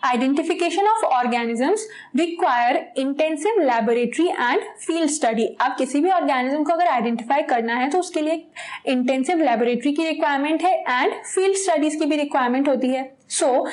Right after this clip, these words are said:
ये जो फील्ड स्टडीज and लेबोरेटरीज होती है ना, वही किस में आ जाती हैं? टैक्सोनॉमिकल एड्स में आती हैं। The collection of actual specimen of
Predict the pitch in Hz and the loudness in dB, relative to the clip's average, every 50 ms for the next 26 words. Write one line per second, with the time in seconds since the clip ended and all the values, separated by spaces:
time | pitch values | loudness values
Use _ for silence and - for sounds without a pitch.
0 | - - - - - 254 269 254 339 466 466 - 330 294 302 330 320 311 - 320 | -8 -10 -8 -4 -2 0 2 2 2 0 0 0 -2 0 0 0 0 0 0 0
1 | 294 269 285 294 311 320 320 320 277 226 226 208 247 240 247 240 233 - 285 294 | 0 0 0 0 0 0 2 2 2 2 2 2 2 0 0 0 0 -2 -2 0
2 | 285 302 269 - 254 247 254 254 269 320 381 311 262 226 254 262 - 294 285 285 | 2 0 0 2 0 0 0 0 0 2 2 2 0 0 -2 -2 -2 -2 -2 0
3 | 277 277 262 254 240 262 240 233 240 247 247 277 349 - - - 269 240 247 - | 0 0 0 2 2 0 0 0 2 2 2 2 2 0 0 -2 -2 -2 -2 -2
4 | 247 233 226 226 226 226 - 415 440 415 - 247 240 240 - - 247 233 226 220 | -2 -2 -2 -2 -2 -2 0 0 2 2 2 0 0 -2 -4 -4 -2 -2 -2 -2
5 | 220 226 233 226 233 233 - - - - - - 277 - 277 254 247 233 233 - | -2 -2 -2 -4 -4 -10 -16 -16 -16 -10 -6 -4 -2 0 0 0 0 0 0 0
6 | - 339 381 453 453 - 262 240 240 240 - - 311 392 440 - - - 254 247 | 0 2 2 2 2 0 0 0 -2 -4 -2 0 0 0 0 0 -2 -2 -2 -2
7 | 254 269 240 240 240 240 262 285 | 0 0 0 0 0 0 0 0